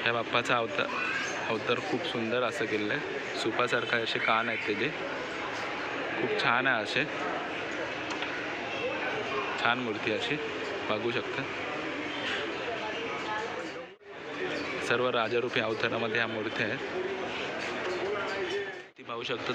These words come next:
तुम्ही. आगोरीच्या अवतारामध्ये खूप सुंदर अशी मूर्ती आहे इथे, खूप फेमस अशी मूर्ती झालेली आहे ही आगोरी अवतारामध्ये. तुम्हाला दाखवतो मी. सुंदर सुंदर असे बाप्पा आहेत इथे.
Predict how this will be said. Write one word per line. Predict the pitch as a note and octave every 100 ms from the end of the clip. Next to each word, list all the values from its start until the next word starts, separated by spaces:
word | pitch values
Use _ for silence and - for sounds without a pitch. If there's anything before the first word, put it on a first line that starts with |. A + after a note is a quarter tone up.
| -
तुम्ही. | A2 B2 - - - - - - -
आगोरीच्या | A2 A2 B2 A#2 C3
अवतारामध्ये | A2+ B2 B2+ B2 A2+ A#2
खूप | C3
सुंदर | A#2+ B2 A2+ B2+
अशी | B2 B2+
मूर्ती | B2 - B2
आहे | A2+
इथे, | A#2 A#2 D3+ - - - - - -
खूप | C3+ - - - - - - F2+ -
फेमस | A#2+ B2 C3
अशी | C#3+ C#3
मूर्ती | C3 - B2+
झालेली | A#2 A2+
आहे | A2+
ही | C3
आगोरी | A#2 A2 A2
अवतारामध्ये. | G#2+ G#2 A2 A2 A2 - -
तुम्हाला | B2 B2
दाखवतो | A#2 G#2+ C3+ C3
मी. | B2+ C3+ - - - - - - G#3+ - - G2+ - - -
सुंदर | - A2 A2+
सुंदर | A2+ A#2+ A#2 A2+
असे | A#2+
बाप्पा | A2 G#2 -
आहेत | A2 A2
इथे. | G#2